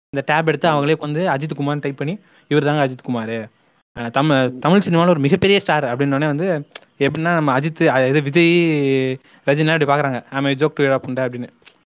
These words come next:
Speaker 1: தமிழ்
Speaker 2: ஆமா.
Speaker 1: சினிமாவில் அவர் தாங்க பெரிய சூப்பர் ஸ்டார் அப்படின்னு.
Speaker 2: ஆ.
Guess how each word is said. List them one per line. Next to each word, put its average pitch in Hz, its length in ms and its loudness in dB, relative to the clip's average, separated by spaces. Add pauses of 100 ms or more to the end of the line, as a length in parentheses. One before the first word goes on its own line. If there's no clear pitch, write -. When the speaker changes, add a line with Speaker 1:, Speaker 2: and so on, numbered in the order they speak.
(160)
Speaker 1:
தமிழ் 170 180 0
Speaker 2:
ஆமா. - 20 -6
Speaker 1:
சினிமாவில் 170 280 -4
அவர் 143 120 -2
தாங்க 147 220 -4
பெரிய 151 220 -2
சூப்பர் 147 220 -4
ஸ்டார் 120 200 -6
அப்படின்னு. 117 420 -6 (680)
Speaker 2:
ஆ. 127 160 -16